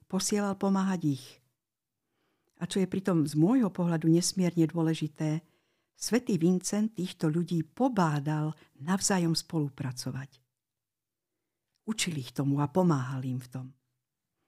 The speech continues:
Takže áno, aj iné rehole a iní svätí m-, v tej dobe veľa pomáhali cirkvi. Bolo to však väčšinou zamerané na nejakú konkrétnu oblasť spoločenského života alebo života cirkvi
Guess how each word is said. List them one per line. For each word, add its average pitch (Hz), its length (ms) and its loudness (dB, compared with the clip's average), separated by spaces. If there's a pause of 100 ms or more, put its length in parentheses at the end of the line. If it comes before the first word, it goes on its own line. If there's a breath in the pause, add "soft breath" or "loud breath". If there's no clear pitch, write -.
(480)
Takže 247 300 -2
áno, 233 400 2 (480)
aj 196 160 4
iné 269 240 8
rehole 165 800 2
a 160 80 2
iní 208 320 6
svätí 170 400 0
m-, 156 80 6
v - 160 -6
tej 165 160 6
dobe 156 400 4
veľa 185 400 6
pomáhali 143 480 0
cirkvi. 143 640 -6 (1400)
Bolo 208 240 -2
to 208 160 -6
však 196 240 -2
väčšinou 196 320 2
zamerané 180 560 4
na 196 80 6
nejakú 208 400 2
konkrétnu 170 560 2
oblasť 160 560 -2
spoločenského 151 800 2
života 139 560 -2
alebo 151 320 0
života 147 480 0
cirkvi 143 480 -2